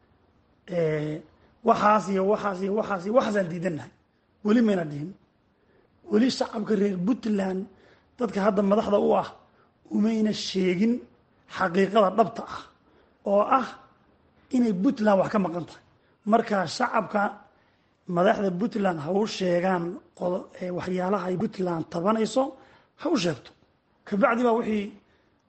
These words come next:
yaa la, la, laga amba qaadi karaa ama laga, laga xallin karaa. Ese maaha Puntland meesha ka qayb gali mayso. Puntland waa fadhidaa,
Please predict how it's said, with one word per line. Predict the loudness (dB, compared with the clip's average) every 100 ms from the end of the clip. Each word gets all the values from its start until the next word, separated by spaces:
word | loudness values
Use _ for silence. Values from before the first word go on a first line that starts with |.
| -6
yaa | 2
la, | 4 4 4 2
la, | 2 2 0 2
laga | 2
amba | 4 2
qaadi | 2 0 -2
karaa | -10 -16 _ _ _ _ -6
ama | 0 4 4
laga, | 4 4 2 2
laga | 2 2
xallin | 0 -2
karaa. | -4 -8 -10 _ _ _ _ _ _ _ _ -14
Ese | -8 0 4
maaha | 6 6 4 0 -4 -8 -16 _ _ _ _ _ -8
Puntland | -6 -2 -2
meesha | 0 0 -2
ka | -4
qayb | -4 -4
gali | -2 -2
mayso. | 0 -2 -4 -10 _ _
Puntland | -8 -2 0 2 4
waa | 2
fadhidaa, | 2 -4 -2 -4